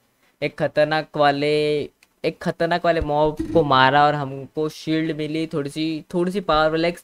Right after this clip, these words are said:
थोड़ा सा speed बढ़ चुकी है हमारी, लाइक, ये वाली shield जिसमें थोड़ा सा speed बढ़ चुकी है हमारी, Like, one point three एक्स speed बढ़ चुकी है हमारी।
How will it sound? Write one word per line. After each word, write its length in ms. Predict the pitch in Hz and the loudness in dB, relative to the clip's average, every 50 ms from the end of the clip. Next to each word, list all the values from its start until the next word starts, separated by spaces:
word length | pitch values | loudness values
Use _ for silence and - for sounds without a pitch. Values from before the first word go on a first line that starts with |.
| - | -4
थोड़ा 200 | 190 170 175 180 | -2 0 2 2
सा 100 | 190 196 | 2 2
speed 420 | 190 - - _ _ 190 196 202 190 | 0 -2 -8 _ _ 0 4 6 8
बढ़ 160 | 180 170 165 | 8 8 6
चुकी 240 | 170 - 156 151 156 | 6 0 -4 0 2
है 60 | 151 | 2
हमारी, 320 | 143 131 131 127 127 160 | 2 2 0 -2 -4 -4
लाइक, 500 | 185 - _ _ _ _ _ _ 160 160 156 | -8 -10 _ _ _ _ _ _ -6 -2 0
ये 200 | 151 147 156 160 | 2 4 4 6
वाली 240 | 156 160 160 165 160 | 6 6 4 4 2
shield 560 | - - - - - 156 156 160 165 180 180 - _ _ _ _ _ _ - | -2 -6 -10 -6 0 0 2 2 2 0 -4 -8 _ _ _ _ _ _ -8
जिसमें 300 | 143 147 - 175 170 175 | -8 -6 -4 -4 -4 -2
थोड़ा 220 | - 180 160 165 | 0 2 0 0
सा 140 | 170 - 175 | 0 -4 -8
speed 440 | - - _ _ - 175 175 175 175 | -10 -10 _ _ 0 2 2 4 4
बढ़ 200 | 160 160 156 156 | 2 2 0 0
चुकी 380 | - 165 156 - - 156 147 | -2 -6 -6 -4 -2 -2 0
है 180 | 143 139 147 147 | 2 2 2 0
हमारी, 460 | 151 139 131 127 127 131 147 160 - - _ _ _ _ _ _ _ - | 0 -2 -2 -2 -2 -4 -4 -8 -10 -14 _ _ _ _ _ _ _ -4
Like, 200 | 131 135 151 147 - _ _ _ _ _ _ _ _ _ _ _ _ _ _ _ _ _ _ - | -2 -2 -2 -2 -6 _ _ _ _ _ _ _ _ _ _ _ _ _ _ _ _ _ _ 4
one 160 | 147 165 175 175 | 4 4 4 4
point 280 | 175 190 190 196 190 | 2 0 0 0 0
three 200 | - 196 208 196 | -2 -4 -2 0
एक्स 300 | 135 151 180 185 - - | 2 2 2 2 0 -6
speed 440 | - - _ _ 202 208 220 226 202 | -14 -18 _ _ 2 4 6 8 10
बढ़ 180 | 175 170 165 165 | 10 10 8 8
चुकी 260 | - 165 151 147 160 | 6 0 2 4 4
है 60 | 156 | 4
हमारी। 460 | 143 135 135 135 135 151 165 185 180 | 6 4 4 2 2 0 -2 -4 -6